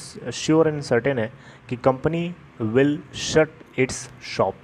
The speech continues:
twenty thousand direct और indirect unemployment create होगा तुरंत के तुरंत।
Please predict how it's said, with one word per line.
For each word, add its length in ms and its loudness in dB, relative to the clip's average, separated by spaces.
twenty 340 2
thousand 580 0
direct 420 2
और 120 0
indirect 560 -2
unemployment 1000 -2
create 280 0
होगा 300 0
तुरंत 320 2
के 140 -4
तुरंत। 460 -6